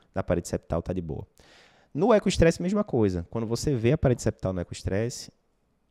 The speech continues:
o septo dá essa, essa sambadinha que a gente fala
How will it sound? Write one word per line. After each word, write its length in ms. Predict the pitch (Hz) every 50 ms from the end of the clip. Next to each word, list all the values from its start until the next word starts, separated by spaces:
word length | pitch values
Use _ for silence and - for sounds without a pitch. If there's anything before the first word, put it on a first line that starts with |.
| _ -
o 80 | - 110
septo 440 | - - - 135 131 143 - - - -
dá 100 | 120 117
essa, 400 | 120 123 - 127 120 104 92 - -
essa 180 | 98 - 110
sambadinha 640 | 101 - - 123 123 117 110 98 82 92 104 110 107
que 80 | - 101
a 40 |
gente 180 | 92 95 85 -
fala 420 | - - 92 98 110 113 101 -